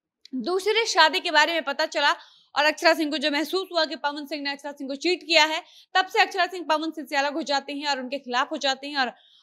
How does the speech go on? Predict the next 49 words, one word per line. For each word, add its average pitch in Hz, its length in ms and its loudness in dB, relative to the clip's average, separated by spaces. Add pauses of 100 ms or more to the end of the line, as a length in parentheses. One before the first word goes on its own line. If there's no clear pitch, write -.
(160)
पवन 392 260 4
सिंह 339 180 -4
के 330 80 -8
सारे 349 340 2
कुकर्मों 311 400 -6
की 302 100 -10
चिट्ठी 311 300 -14
मीडिया 294 360 -2
में 269 100 -2
आकर 233 220 -2
खोलने 233 320 -10
लगती 196 300 -12
हैं। 180 80 -20 (120)
तब 285 100 -2
जाकर 302 280 2
पता 294 240 -4
चलता 302 320 -2
है 330 120 2
कि 339 140 -4
कैमरे 285 380 2
पर 302 160 -2
दिखने 269 260 -8
वाले 277 240 0
पवन 269 280 -6
सिंह 359 220 -6 (420)
भोजपुरी 359 420 0
के 392 120 -2
सुपरस्टार 381 600 0
और 392 160 -6
पावर 330 280 0
स्टार 330 280 0
कहे 320 200 -2
जाने 277 260 -2
वाले 269 220 0
पवन 269 320 -6
सिंह 269 200 -12
का 254 100 -4
असली 294 360 -6
चेहरा 262 340 -2
क्या 294 160 0
है, 302 100 -6 (160)
पर्दे 349 220 2
के 370 120 -4
पीछे 330 300 -6
उनका 311 220 0
असली 302 240 -6
व्यक्तित्व 320 460 -6
कैसा 302 300 -4
है, 302 160 -6